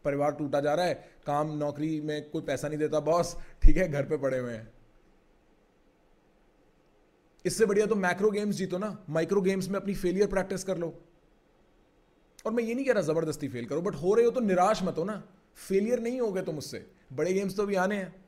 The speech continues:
ये बात तो हो गई psychological level पे, ये बात तो हो गई simple psychological level पे कि आप अपने ये जो, जो साइकोलॉजी में बना के बैठे हो ना मन में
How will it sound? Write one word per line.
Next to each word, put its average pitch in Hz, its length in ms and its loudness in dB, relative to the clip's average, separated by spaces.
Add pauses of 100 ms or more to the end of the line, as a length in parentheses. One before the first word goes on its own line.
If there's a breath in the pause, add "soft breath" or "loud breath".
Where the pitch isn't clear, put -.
(1900 loud breath)
ये 196 200 -4
बात 214 240 4
तो 208 60 2
हो 185 120 0
गई 214 120 0
psychological 147 580 0
level 101 200 -10
पे, - 280 -20 (1900 loud breath)
ये 156 180 4
बात 180 240 4
तो 180 60 -2
हो 170 80 -2
गई 208 120 -6
simple 202 340 -4
psychological 139 600 0
level 95 200 -8
पे - 180 -20 (260 loud breath)
कि 220 220 -8
आप 190 300 2
अपने 190 240 -6
ये 196 160 -6
जो, 196 120 -4
जो 180 140 -6
साइकोलॉजी 170 560 -2
में 196 160 -6
बना 160 200 -2
के 180 100 -4
बैठे 160 200 -2
हो 175 60 -4
ना 214 80 -4
मन 170 140 -4
में 151 300 -10